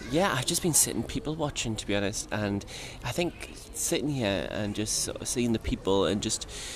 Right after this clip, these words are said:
gives you, like, a good understanding of the city. And, uh, you know, I used to live here, which is, which is, seems like ages ago, but yeah, I come back to revisit, and I'm here to see friends, really.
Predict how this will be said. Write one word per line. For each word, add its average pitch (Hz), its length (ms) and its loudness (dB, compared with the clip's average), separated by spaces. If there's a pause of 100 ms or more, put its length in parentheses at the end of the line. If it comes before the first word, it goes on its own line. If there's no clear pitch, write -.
(140)
gives 139 260 4
you, 131 100 4
like, 120 200 2
a 110 60 0 (260)
good 170 220 4
understanding 127 580 4
of - 140 -2
the 107 40 -6
city. 98 440 2
And, 101 260 2 (480)
uh, 131 260 4
you 139 140 4
know, 139 80 6
I 120 60 8
used 135 180 4
to 117 60 0
live 101 280 2
here, 82 360 4
which 92 240 0
is, 104 400 2
which 113 180 -4
is, - 180 -2 (580)
seems 135 280 4
like - 180 0 (100)
ages 110 520 4
ago, 90 320 4
but 107 280 0 (540)
yeah, 175 200 4
I 147 40 4
come 165 240 2
back 151 240 6
to 139 120 -2
revisit, 127 760 0
and 110 500 2
I'm 127 260 6
here 170 400 6
to 131 100 4
see 120 220 6
friends, 85 580 2
really. 65 480 2